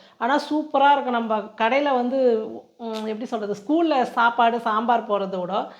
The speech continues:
அந்த கோதுமை சாப்பாடு அந்த கருப்பு கலர் கேன்ல வரும் பாருங்க, ரொம்ப அருமையா இருக்கும், சூப்பரா. அதுல வந்து கிளாஸ் லீடரா போடுவாங்களா, அவங்க கிளாஸ்க்கு ஒரு லீடர் போடுவாங்க, அப்புறம் ஸ்கூலுக்கு ஒரு லீடர் போடுவாங்க. அதுல என்ன போடும்போது வாரத்துக்கு ஒருத்தர், மாசத்துக்கு ஒருத்தர் மாத்துவாங்க.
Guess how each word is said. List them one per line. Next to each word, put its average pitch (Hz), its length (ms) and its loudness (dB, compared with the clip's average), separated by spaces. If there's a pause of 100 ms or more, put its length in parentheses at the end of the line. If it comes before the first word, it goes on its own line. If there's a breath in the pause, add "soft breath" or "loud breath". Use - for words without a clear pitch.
(180 loud breath)
அந்த 214 200 -4
கோதுமை 285 440 4
சாப்பாடு 220 460 0
அந்த 220 260 2
கருப்பு 254 380 6
கலர் 208 300 -2
கேன்ல 233 360 0
வரும் 196 240 -4
பாருங்க, 190 320 -4
ரொம்ப 262 440 4
அருமையா 269 260 -2
இருக்கும், 240 260 -4
சூப்பரா. 226 340 -4 (400 loud breath)
அதுல 254 220 6
வந்து 285 200 4
கிளாஸ் 294 380 6
லீடரா 269 520 4
போடுவாங்களா, 214 540 2
அவங்க 226 260 2
கிளாஸ்க்கு 240 360 2
ஒரு 220 180 0
லீடர் 226 300 0
போடுவாங்க, 180 460 -4 (280 soft breath)
அப்புறம் 269 260 6
ஸ்கூலுக்கு 311 500 2
ஒரு 247 140 4
லீடர் 240 300 2
போடுவாங்க. 208 260 -2
அதுல 233 240 2
என்ன 247 300 2
போடும்போது 277 460 4
வாரத்துக்கு 254 540 6
ஒருத்தர், 254 240 -2
மாசத்துக்கு 226 400 -2
ஒருத்தர் 214 240 -2
மாத்துவாங்க. 196 400 2